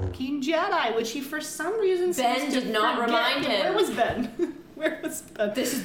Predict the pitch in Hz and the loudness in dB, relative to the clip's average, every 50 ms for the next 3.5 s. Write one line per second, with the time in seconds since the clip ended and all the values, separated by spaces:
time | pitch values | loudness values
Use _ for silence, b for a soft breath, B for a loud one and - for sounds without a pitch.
0 | - 247 226 226 208 226 185 175 214 277 285 302 320 339 339 349 254 240 240 247 | -2 0 0 2 2 0 0 0 0 0 2 2 2 2 2 2 0 0 -2 -2
1 | 247 247 226 208 202 - - - - - B B B B B - 269 381 587 640 | -2 -4 -6 -6 -6 -6 -8 -10 -14 -18 B B B B B -2 -2 2 2 2
2 | 571 359 254 254 262 - - - - 240 240 233 226 220 - - 233 233 226 214 | 2 2 0 0 -2 -4 -6 -8 -6 -4 -2 -2 -2 -2 -2 -2 -4 -4 -4 -2
3 | 214 208 196 190 180 185 196 220 247 - | -4 -4 -2 -2 -2 -2 -2 -4 -6 -8